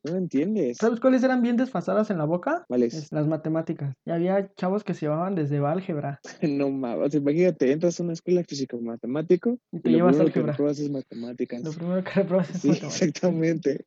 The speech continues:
Speaker 1: <laughs> ¿Qué, qué les entiende? O sea, güey, ¿qué pedo? ¿Cómo puedes reprobar matemáticas, güey? O sea, yo, o
Speaker 2: Cuando
Speaker 1: sea, yo
Speaker 2: vas
Speaker 1: creo,
Speaker 2: para
Speaker 1: yo te
Speaker 2: eso, ¿no?
Speaker 1: entiendo,
Speaker 2: ¿Tú
Speaker 1: yo entiendo
Speaker 2: entiendes?
Speaker 1: que seas malo en ciertas cosas, pero lo que no entiendo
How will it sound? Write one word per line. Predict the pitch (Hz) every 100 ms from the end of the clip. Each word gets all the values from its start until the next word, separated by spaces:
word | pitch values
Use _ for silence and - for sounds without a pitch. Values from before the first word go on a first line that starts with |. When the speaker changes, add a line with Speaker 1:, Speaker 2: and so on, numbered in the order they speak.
| -
Speaker 1:
<laughs> | - - - -
¿Qué, | 127 -
qué | 170
les | 160
entiende? | 120 120 147 135
O |
sea, | 117 120
güey, | 123 -
¿qué |
pedo? | 156 165 151
¿Cómo | - 180
puedes | 180 190
reprobar | 139 123 135
matemáticas, | 165 170 123 143 - - 123 -
güey? | 117 -
O |
sea, | 143 127 135
yo, | 151
o |
Speaker 2:
Cuando | 156
Speaker 1:
sea, | 170
yo | 190
Speaker 2:
vas | 214
Speaker 1:
creo, |
Speaker 2:
para | 196 202
Speaker 1:
yo |
te | 208
Speaker 2:
eso, | 185
¿no? |
Speaker 1:
entiendo, | 208 185 180 233
Speaker 2:
¿Tú | -
Speaker 1:
yo | 180
entiendo | 185 190 196
Speaker 2:
entiendes? | 226 -
Speaker 1:
que | -
seas | 127 156 151 147
malo | 143 139 156 220 294
en | 139
ciertas | 143 135 139 -
cosas, | 135 123 113 -
pero | 127 120
lo | 120
que | 127
no | 143
entiendo | 202 180 208 135 139